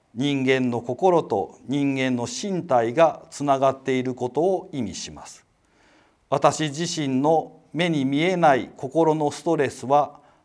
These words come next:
目に見える体に痔という病として現れました。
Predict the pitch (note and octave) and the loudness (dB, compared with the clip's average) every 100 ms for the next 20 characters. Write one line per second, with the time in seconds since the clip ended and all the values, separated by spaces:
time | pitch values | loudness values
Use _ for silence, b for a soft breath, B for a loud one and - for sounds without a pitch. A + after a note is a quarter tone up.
0 | b C3 F#3+ F3 D3 C3+ D#3+ G3+ F3 D3 | b -4 -2 0 0 0 4 6 4 2
1 | - C3 C#3 C3+ D3+ D#3+ D#3 b b b | 2 2 4 4 2 -4 -10 b b b
2 | _ G#2 G#2 D3+ G3 F#3+ F#3+ F3+ F3 G3 | _ -12 -6 0 4 4 4 2 4 4
3 | F3+ E3 D3+ D3+ - - F#3 A2+ G#2+ G#2 | 4 2 0 -4 -4 -4 -4 -4 -4 -2
4 | G2 F2 D2+ C#2+ - - | -4 -6 -10 -14 -16 -16